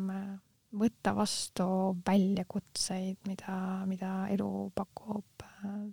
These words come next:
vähem kõhelda ja mitte kahetseda. Lõpuks,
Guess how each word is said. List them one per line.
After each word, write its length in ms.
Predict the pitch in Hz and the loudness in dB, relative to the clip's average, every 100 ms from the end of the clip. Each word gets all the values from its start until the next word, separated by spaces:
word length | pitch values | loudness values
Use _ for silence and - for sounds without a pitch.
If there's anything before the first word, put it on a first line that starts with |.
| _ _ _ - | _ _ _ -6
vähem 400 | 202 202 196 196 196 196 208 190 - | -4 0 0 2 2 0 -2 -4 -10
kõhelda 640 | - 208 190 196 - 190 196 196 - | -2 0 2 0 0 -2 0 -2 0
ja 100 | 208 | 0
mitte 200 | 220 214 | 2 -2
kahetseda. 880 | - 185 196 - - - 190 196 202 185 - - - _ - | -6 -2 -2 -4 -10 -8 -6 -4 -4 -4 -10 -20 -20 _ 2
Lõpuks, 540 | 240 - 185 180 - | 2 4 0 -2 -6